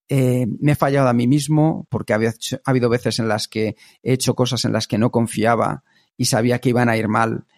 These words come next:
y aún así he, he seguido tirándome hacia adelante. He fallado en inversiones, es decir, eh, he perdido dinero, con lo cual son cosas que te hacen aprender. El tema es cómo, cómo las afrontas una vez que han,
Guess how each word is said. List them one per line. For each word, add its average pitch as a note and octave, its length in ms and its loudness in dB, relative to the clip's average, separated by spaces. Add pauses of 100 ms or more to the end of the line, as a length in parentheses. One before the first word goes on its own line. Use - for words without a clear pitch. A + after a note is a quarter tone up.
(160)
y C3 120 0
aún B2+ 200 2
así A2+ 360 -4
he, - 180 -6
he B2 100 -6
seguido A2 800 -4 (240)
tirándome A2+ 380 0
hacia - 160 -4
adelante. C#3 560 2 (340)
He C#3+ 120 0
fallado D3+ 340 2
en A#2+ 100 0
inversiones, C#3 800 0
es G#2+ 100 -10
decir, G2+ 380 -8
eh, C#2+ 460 -20
he F2 80 -12
perdido G2+ 720 -2
dinero, C#3 580 0 (500)
con B2 160 -2
lo B2 140 0
cual D3 420 0 (1700)
son D#3 240 2
cosas F3 500 -2
que C#3 160 -2
te C3 80 -2
hacen B2+ 220 0
aprender. A2 380 -4
El A2+ 100 -8
tema D3+ 180 -2
es E3 140 -4
cómo, C#3+ 520 0
cómo D#3 200 2
las B2+ 180 0
afrontas G#2 480 -2
una A2+ 120 0
vez A2 160 -2
que A#2 100 -4
han, G#2+ 400 -4